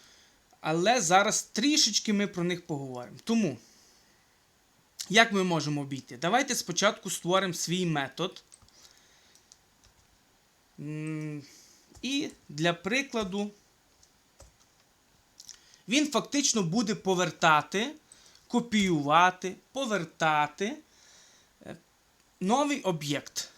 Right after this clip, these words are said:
Новий об'єкт з тими самими полями.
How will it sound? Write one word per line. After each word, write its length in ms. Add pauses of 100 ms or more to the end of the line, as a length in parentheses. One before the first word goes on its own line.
(320)
Новий 380
об'єкт 320
з 160
тими 280
самими 540
полями. 520